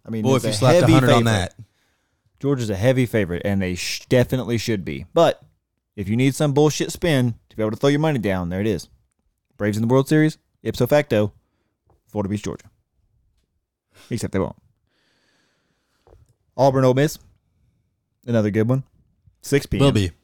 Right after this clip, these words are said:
Speaker 2: Ole Miss is also an underdog.
Speaker 1: Which seems, I mean, it's dumb.
Speaker 2: That is another leg of my parlay.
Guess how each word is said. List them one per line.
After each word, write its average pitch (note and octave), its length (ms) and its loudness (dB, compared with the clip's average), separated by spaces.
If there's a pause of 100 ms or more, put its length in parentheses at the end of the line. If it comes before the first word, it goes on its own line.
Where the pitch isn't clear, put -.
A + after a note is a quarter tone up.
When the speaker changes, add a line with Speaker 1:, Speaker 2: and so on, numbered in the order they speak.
(220)
Speaker 2:
Ole A#2+ 120 2
Miss A#2 260 -2
is A2+ 60 -4
also A2+ 220 0
an A2+ 60 -2
underdog. F#2+ 360 -4 (240)
Speaker 1:
Which G#2+ 220 -12
seems, C3 360 0 (260)
I A#2 100 -2
mean, A2+ 140 0
it's G#2+ 100 -2
dumb. F#2+ 440 -6 (100)
Speaker 2:
That G2+ 140 -2
is G2+ 80 -2
another B2 240 0
leg A2 140 0
of G2 40 -6
my F#2+ 100 -6
parlay. F#2 360 0